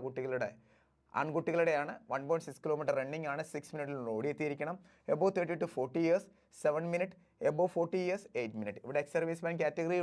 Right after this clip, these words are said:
ഉണ്ട്, അതുകൊണ്ടാണ് ഇവിടെ ഏജിൻ്റെ അപ്പ് ഡൗൺ ചെയ്തേക്കുന്നത്. മനസ്സിലായോ? മുപ്പത് വയസ്സുള്ളവർക്ക് വൺ പോയിന്റ് സിക്സ് കിലോമീറ്റർ റണ്ണിംഗ് സിക്സ് മിനിറ്റിനുള്ളിൽ ഓടിയെത്തണം. സിക്സ് മിനിറ്റിനുള്ളിൽ ഓടിയെത്തുക എന്ന് പറയാൻ അത്ര സിമ്പിൾ അല്ല, അതിന് നല്ലൊരു ട്രെയിനിങ് ഷെഡ്യൂളിൻ്റെ ഇമ്പോർട്ടൻ്റ് ഉണ്ട്.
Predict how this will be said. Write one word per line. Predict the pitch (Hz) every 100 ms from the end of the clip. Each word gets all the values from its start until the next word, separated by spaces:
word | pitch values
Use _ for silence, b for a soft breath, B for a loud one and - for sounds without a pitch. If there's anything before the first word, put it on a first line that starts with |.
| 165
ഉണ്ട്, | 147 135
അതുകൊണ്ടാണ് | 156 170 165 180 220 B B
ഇവിടെ | 143 170 - - 143
ഏജിൻ്റെ | 156 175 170 190 - _ -
അപ്പ് | 135 135
ഡൗൺ | 139 139
ചെയ്തേക്കുന്നത്. | 127 113 110 107 113 135
മനസ്സിലായോ? | 135 135 123 - b b b b _ _ 127
മുപ്പത് | 127 170 170
വയസ്സുള്ളവർക്ക് | 165 170 160 165 156 214 254 - b b
വൺ | - 151
പോയിന്റ് | 170 165
സിക്സ് | -
കിലോമീറ്റർ | 170 165 160
റണ്ണിംഗ് | 160 180 -
സിക്സ് | - 170
മിനിറ്റിനുള്ളിൽ | 165 156 160 147
ഓടിയെത്തണം. | 143 127 117 117 110
സിക്സ് | 143 -
മിനിറ്റിനുള്ളിൽ | 151 143 143 143 147 147
ഓടിയെത്തുക | 139 143 135 143
എന്ന് | 139
പറയാൻ | 139 131
അത്ര | 143
സിമ്പിൾ | 143 135 131 135
അല്ല, | 117 - 113
അതിന് | 131 147
നല്ലൊരു | 147 147 143
ട്രെയിനിങ് | 139 139 131
ഷെഡ്യൂളിൻ്റെ | 131 135 131
ഇമ്പോർട്ടൻ്റ് | 120 117 117 110
ഉണ്ട്. | 101